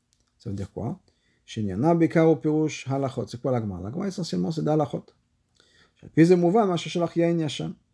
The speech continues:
Donc, de là, on comprend pourquoi est-ce qu'il a envoyé du vieux vin.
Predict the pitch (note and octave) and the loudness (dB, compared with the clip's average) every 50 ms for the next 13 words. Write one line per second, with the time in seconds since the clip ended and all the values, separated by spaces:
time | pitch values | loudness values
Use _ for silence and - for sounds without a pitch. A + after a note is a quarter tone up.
0 | _ _ _ _ _ _ - A#2+ - B2+ C3 D3+ E3 E3 D#3+ - D3+ B2 - D3+ | _ _ _ _ _ _ -10 -8 -4 0 2 2 2 2 2 0 -2 -4 -2 -4
1 | C#3 B2+ D3 - D#3+ C#3+ - - C3+ C3+ C3 B2 B2+ B2+ B2+ A2+ A2+ A2+ A2+ A#2+ | -4 -4 -4 -2 -2 -2 -2 -4 -4 0 2 2 2 2 2 2 0 -2 0 0
2 | A#2+ B2 B2 A2+ G2 F2+ D2+ F2 - F#3 | 2 2 2 2 0 -2 -6 -10 -10 -12